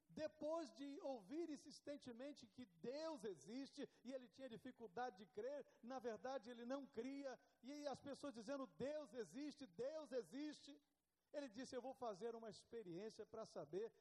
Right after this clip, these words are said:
se esse tal de Deus existe mesmo." E ele então contou a história de que o homem se organizou para um tempo com alimentos,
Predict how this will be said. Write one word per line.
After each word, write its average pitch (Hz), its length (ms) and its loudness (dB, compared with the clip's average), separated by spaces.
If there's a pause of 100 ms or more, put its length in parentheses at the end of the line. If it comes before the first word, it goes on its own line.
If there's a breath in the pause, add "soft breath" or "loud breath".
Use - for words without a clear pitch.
(100)
se - 220 -8
esse 262 320 0 (220)
tal 262 280 4
de 196 140 -8 (160)
Deus 254 400 4 (140)
existe 262 680 0
mesmo." 160 400 2 (1120)
E 247 100 -4
ele 262 180 4
então 247 300 -2
contou 233 380 -2
a 220 40 -4
história 240 440 2
de 202 100 -10
que 233 140 -8
o 214 200 2
homem 240 360 0 (220 loud breath)
se - 260 -6
organizou 233 1000 -2
para 226 240 2
um 220 100 -4 (160)
tempo 269 580 2 (220 loud breath)
com 247 240 2
alimentos, 226 800 -2